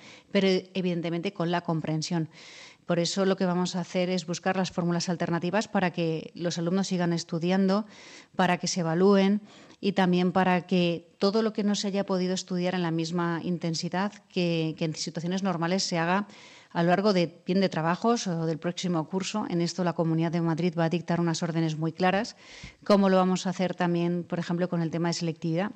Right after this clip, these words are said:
que hoy mismo estábamos estudiando incluso hacer estos exámenes en ifema.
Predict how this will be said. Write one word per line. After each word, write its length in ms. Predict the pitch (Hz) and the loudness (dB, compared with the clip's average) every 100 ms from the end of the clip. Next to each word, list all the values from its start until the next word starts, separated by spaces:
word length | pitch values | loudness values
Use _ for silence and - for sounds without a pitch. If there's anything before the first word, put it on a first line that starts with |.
| - | -4
que 80 | 170 | 0
hoy 60 | |
mismo 300 | 175 165 175 | 0 2 0
estábamos 480 | 160 170 160 165 165 | 0 -2 0 0 0
estudiando 560 | 170 - 165 165 175 180 - - - | -4 -4 -4 -2 -2 -6 -14 -20 -6
incluso 340 | 196 175 180 180 | -2 0 0 -2
hacer 180 | 175 180 | 0 -2
estos 280 | 180 190 | -2 -4
exámenes 480 | 185 - 185 196 190 | -4 0 2 2 0
en 80 | 175 | 0
ifema. 400 | 156 175 160 | 0 -2 -2